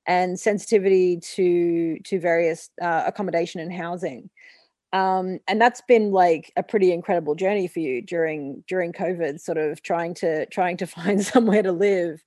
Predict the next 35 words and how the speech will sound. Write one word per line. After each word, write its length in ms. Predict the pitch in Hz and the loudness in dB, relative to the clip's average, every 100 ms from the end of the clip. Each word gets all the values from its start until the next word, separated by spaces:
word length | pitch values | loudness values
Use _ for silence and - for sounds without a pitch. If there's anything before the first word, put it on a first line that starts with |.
| - - - - _ - | -20 -20 -20 -20 _ -2
Um, 360 | 214 208 208 - | 0 2 0 0
and 180 | 214 247 | 2 2
this 140 | 247 | 4
is, 440 | 311 285 208 175 - - | 4 4 2 -4 -4 4
like, 200 | 220 - | 4 6
watching 280 | 262 285 247 | 4 4 2
you 140 | 220 | 4
go 140 | 226 | 4
through 180 | 226 214 | 4 4
this, 160 | 185 185 | 2 0
this 160 | 208 | -2
is 120 | 208 196 | 0 0
a 60 | |
very 220 | 175 156 | 2 0
familiar 380 | 160 185 165 170 | -2 -4 -2 -2
journey 300 | 165 156 170 | -2 -4 -4
to 100 | 170 | -6
me 160 | 180 151 | -6 -6
because 300 | 139 170 170 | -6 -6 -2
I 80 | 165 | -2
went 180 | 165 - | -2 -4
through 140 | 180 | -6
this 140 | 165 - | -8 -8
process 420 | 151 156 165 147 | -8 -6 -8 -8
of 80 | 165 | -8
trying 280 | 175 160 175 | -8 -8 -8
to 60 | |
find 240 | - 160 160 | -8 -8 -6
a 40 | |
rental 340 | 156 160 175 | -6 -6 -6
and 140 | 156 165 | -6 -6
failing, 480 | 165 170 170 156 151 | -2 0 -2 -4 -6
and 100 | 151 | -4
I've 220 | 156 165 | -6 -6
now, 260 | 151 151 | -8 -10